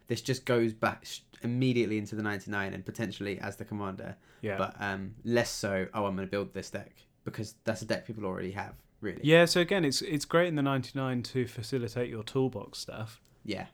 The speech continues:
Speaker 2: Like, <laughs> you sacrifice your Solemn Simulacrum and you draw two cards.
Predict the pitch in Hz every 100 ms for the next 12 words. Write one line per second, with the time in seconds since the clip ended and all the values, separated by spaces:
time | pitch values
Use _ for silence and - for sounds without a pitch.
0 | - 143 - - - - - - - 202
1 | 151 143 - 156 - - 147 135 - 127
2 | 120 143 123 120 113 120 120 110 104 107
3 | 127 - - - - 127 127 131 131 139
4 | - 143 196 175 113 -